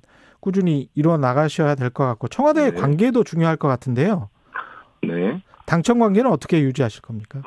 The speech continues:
Speaker 2: 그렇습니다. 당청은 우리 항상 원팀이다 이런 말을 한 것처럼
Speaker 1: 예.
Speaker 2: 같이 이 국가를 책임져 나가야 될 그런 동반자 아닙니까? 우리 문재인 대통령께서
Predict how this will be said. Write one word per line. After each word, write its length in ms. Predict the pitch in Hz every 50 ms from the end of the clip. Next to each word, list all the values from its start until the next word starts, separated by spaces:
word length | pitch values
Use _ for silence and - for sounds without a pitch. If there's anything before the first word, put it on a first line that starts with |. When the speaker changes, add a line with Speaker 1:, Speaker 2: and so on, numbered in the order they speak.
| -
Speaker 2:
그렇습니다. 500 | - - 127 - - - - 143 143 135
당청은 520 | - - 123 123 120 - - 151 147 151 123
우리 160 | 110 110 123
항상 320 | 110 127 123 127 127 95
원팀이다 540 | 87 92 95 95 - - 139 135 127 123 104
이런 260 | 92 87 101 92 90
말을 240 | 80 82 87 87 85
한 80 | 98 95
것처럼 540 | 101 101 - - - - 82 92 95 107 -
Speaker 1:
예. 220 | 156 147 135 123 113
Speaker 2:
같이 1120 | 104 98 95 92 92 - - - - 143 139 131 123 120 107 98 - - - - - - - _ _ _ -
이 260 | - - 104 95 - -
국가를 400 | - - - - - - 101 87
책임져 420 | - - - - 147 135 123 127
나가야 300 | 113 95 85 80 87 85
될 320 | 78 85 87 82 - 82 -
그런 260 | - - 87 85 -
동반자 460 | - 85 90 95 98 110 110 - 92 76 73
아닙니까? 360 | 71 76 90 90 - - - - 85 90 - - - - -
우리 300 | - - 87 87 82 80 76 - _ - - - - - _ _ - _ _ _ _ -
문재인 320 | 92 95 95 104 98 87
대통령께서 880 | 90 95 - - 95 92 87 87 87 80 - - - 85 85 80 71